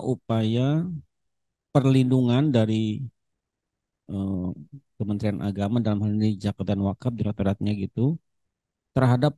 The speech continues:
pola penyalurannya, Pak, gitu. Jangan sampai nanti mereka niatnya baik, mereka tidak ada informasi apa-apa, paling mudah ada isu Palestina begitu, mereka langsung berbondong-bondong memasukkan zakatnya gitu atau sedekahnya,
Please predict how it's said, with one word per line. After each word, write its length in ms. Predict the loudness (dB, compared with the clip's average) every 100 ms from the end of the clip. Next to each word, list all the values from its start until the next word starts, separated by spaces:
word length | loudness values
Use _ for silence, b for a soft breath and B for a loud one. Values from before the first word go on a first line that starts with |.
| 0
pola 260 | 2 4 2
penyalurannya, 680 | 0 2 4 4 2 0 -2
Pak, 160 | -8 -12
gitu. 240 | -14 -14 -16 -18 _ _ _ -6
Jangan 180 | -4 -2
sampai 320 | -4 -2 -2 0
nanti 320 | -2 -2 0
mereka 320 | 0 0 -2
niatnya 400 | 0 0 0 -4
baik, 560 | 0 0 2 2 0 -2
mereka 240 | -4 -2 -2
tidak 320 | -2 -2 -2
ada 80 | -2 -4
informasi 400 | -4 -6 -6 -6
apa-apa, 640 | -6 -6 -8 -2 -2 0 -4 _ _ _ _ _ _ _ _
paling 240 | -2 0
mudah 240 | 2 2 0
ada 140 | 0
isu 180 | -2 -4 -2
Palestina 640 | -2 -2 -2 0 2 2
begitu, 560 | 2 0 2 2 2 -2 -8 _ -6
mereka 260 | -2 0
langsung 400 | 0 0 0 2
berbondong-bondong 880 | 2 2 2 2 2 2 2 2 -4 -12 _
memasukkan 580 | -4 -2 -2 -4 -2 -2 0 0
zakatnya 720 | 0 -2 -2 -4 -4 0 2 2
gitu 480 | 0 0 0 0
atau 200 | -2 -2 -2
sedekahnya, 720 | -2 0 0 0 2 0